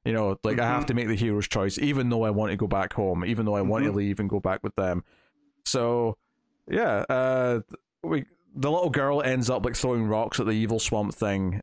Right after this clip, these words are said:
Speaker 1: uh, and putting
Speaker 2: Mm-hmm.
Speaker 1: herself in danger to save, uh, Swamp Thing. The dad ends up whacking him with a hammer as well. Uh, so this is a great fight scene. There's great two-page layouts with, uh, you know, back
Speaker 2: Yeah.
Speaker 1: and forth. Um, I love how evil the evil Swamp Thing looks with the big sort of Nemesis style mouth.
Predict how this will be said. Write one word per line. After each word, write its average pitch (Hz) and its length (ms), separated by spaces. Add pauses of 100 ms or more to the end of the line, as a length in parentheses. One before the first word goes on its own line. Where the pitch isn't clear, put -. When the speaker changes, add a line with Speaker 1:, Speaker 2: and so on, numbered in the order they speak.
Speaker 1:
uh, 104 60 (180)
and 107 120
putting 135 140
Speaker 2:
Mm-hmm. 131 80
Speaker 1:
herself 110 340
in 101 140
danger 101 320
to 101 80
save, 101 600 (140)
uh, 95 300
Swamp 98 380
Thing. 95 360 (360)
The 113 80
dad 131 340
ends 120 240
up 113 200
whacking 113 340
him 107 140
with 101 100
a 98 60
hammer 107 400
as 98 140
well. 98 440 (380)
Uh, 104 420 (140)
so 160 140
this 202 140
is 254 100
a 247 80
great 123 320
fight 127 300
scene. 127 180
There's 113 140
great 127 240
two-page 117 400
layouts 110 540
with, 104 180
uh, 95 420
you - 80
know, 107 80
back 110 340
Speaker 2:
Yeah. 113 60
Speaker 1:
and 104 80
forth. 107 460 (420)
Um, 110 400
I 123 140
love 131 320
how 135 160
evil 117 420
the 104 100
evil 104 260
Swamp 117 280
Thing 117 200
looks 120 260
with 101 120
the 101 60
big 104 200
sort 90 160
of 101 80
Nemesis 101 420
style 110 340
mouth. 110 440